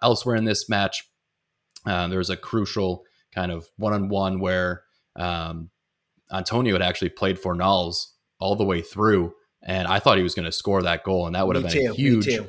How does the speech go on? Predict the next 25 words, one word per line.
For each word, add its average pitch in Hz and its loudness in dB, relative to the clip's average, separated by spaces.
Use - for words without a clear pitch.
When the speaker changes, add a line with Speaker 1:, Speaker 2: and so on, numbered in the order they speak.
Speaker 1:
um, 82 -4
opportunity 87 -4
for, 87 -4
yeah, 90 0
that 92 2
would 117 4
have 123 2
been 90 0
a 85 -4
huge 113 0
opportunity 92 0
for 87 0
Antonio, 90 0
uh, 85 -6
differential 95 0
captains, 87 -4
um, 85 -8
to 87 -8
get, 87 -4
uh, 82 -2
get 90 -8
some 92 -6
more 90 -2
points 87 -6
there. 87 -4